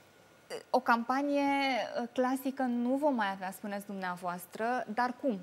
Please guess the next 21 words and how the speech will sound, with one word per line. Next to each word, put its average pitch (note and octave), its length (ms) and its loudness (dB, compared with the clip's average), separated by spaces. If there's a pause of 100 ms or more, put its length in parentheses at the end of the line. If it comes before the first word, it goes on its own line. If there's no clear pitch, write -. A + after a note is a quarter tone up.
(100)
Cum B3+ 160 2
va A3+ 180 2
fi G#3+ 100 -4
această G#3 440 -6
campanie? F#3+ 520 -2
Se G#3 60 -4
mută B3 280 2
toată C#4 320 4
în C4 100 2
online, B3+ 420 2
în C4 100 0
condițiile B3+ 460 2
în A#3+ 80 0
care B3 220 4
vorbim A#3 420 -2
totuși C4 360 -2
de A#3 80 0
alegeri A#3+ 500 2 (220)
locale G#3+ 680 0 (180)
și - 140 -4
acolo C4 580 2